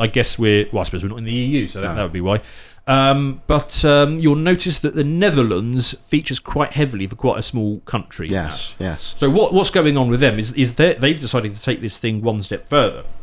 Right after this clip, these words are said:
Speaker 1: They're not gonna, they're gonna, not gonna just have a smart city.
Speaker 2: Mm.
Speaker 1: They're gonna have this massive tri-state city thing.
Speaker 2: Oh, Jesus.
Speaker 1: Let's go to the, the next document for, for that. So this is from, from the Dutch government. There we go.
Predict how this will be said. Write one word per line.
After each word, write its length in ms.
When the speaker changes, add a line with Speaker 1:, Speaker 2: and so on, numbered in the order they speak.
Speaker 1:
They're 180
not 120
gonna, 320
they're 140
gonna, 200
not 300
gonna 160
just 400
have 160
a 40
smart 380
city. 420
Speaker 2:
Mm. 260
Speaker 1:
They're 100
gonna 140
have 100
this 140
massive 400
tri-state 680
city 320
thing. 260
Speaker 2:
Oh, 240
Jesus. 420
Speaker 1:
Let's 180
go 160
to 100
the, 160
the 200
next 460
document 420
for, 320
for 180
that. 460
So 140
this 200
is 120
from, 380
from 200
the 60
Dutch 380
government. 520
There 200
we 100
go. 240